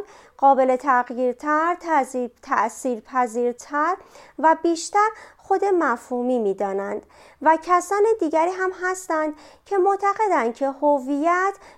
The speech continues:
داستان زندگی است که افراد در طول نوجوانی آگاهانه یا ناخودآگاه شروع به تألیف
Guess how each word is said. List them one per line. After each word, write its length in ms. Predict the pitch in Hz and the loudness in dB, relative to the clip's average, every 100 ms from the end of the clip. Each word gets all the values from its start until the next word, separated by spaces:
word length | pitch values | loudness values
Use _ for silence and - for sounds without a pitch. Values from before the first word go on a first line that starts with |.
| - | 0
داستان 520 | 311 320 339 339 269 | 2 2 0 0 0
زندگی 720 | 220 262 247 247 247 339 370 | 2 2 2 0 0 0 0
است 220 | 381 - | 0 -6
که 100 | - 277 | -6 -2
افراد 480 | 254 247 311 269 | -2 -4 0 0
در 200 | 262 240 | 0 -2
طول 300 | 247 - 320 | -2 -4 -2
نوجوانی 880 | 285 247 240 226 240 226 226 240 262 | 0 0 0 0 -2 0 -2 -2 -2
آگاهانه 760 | - 233 233 247 233 254 254 285 | -2 0 0 2 0 0 -2 0
یا 220 | 233 220 | 0 -2
ناخودآگاه 840 | 226 233 - 226 233 233 254 226 | -4 -6 -4 -2 0 0 0 -2
شروع 340 | - 254 302 | -2 -2 -2
به 120 | 392 381 | -2 -4
تألیف 520 | 311 269 262 269 | -2 -2 -2 -2